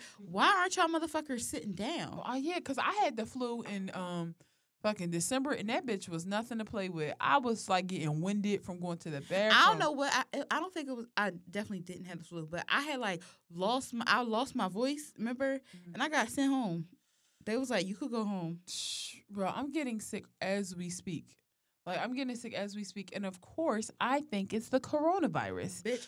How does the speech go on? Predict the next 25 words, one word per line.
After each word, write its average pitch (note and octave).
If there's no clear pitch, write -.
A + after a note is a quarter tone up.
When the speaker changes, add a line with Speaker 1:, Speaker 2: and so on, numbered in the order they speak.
Speaker 1:
I A#3
fucking E3
Speaker 2:
'Cause A3
I B3
went B3+
to -
Speaker 1:
strangle C4
Speaker 2:
New C4
Speaker 1:
you. C4
Speaker 2:
York C#4+
today. F3+
Speaker 1:
It's A3+
not G3+
gonna F#3+
happen E3+
Speaker 2:
And G#3+
Speaker 1:
that A3+
Speaker 2:
I -
was B3
in C4+
a A#3+
Speaker 1:
fast. A#3+
Speaker 2:
convention A#3+
center. -
Speaker 1:
It's -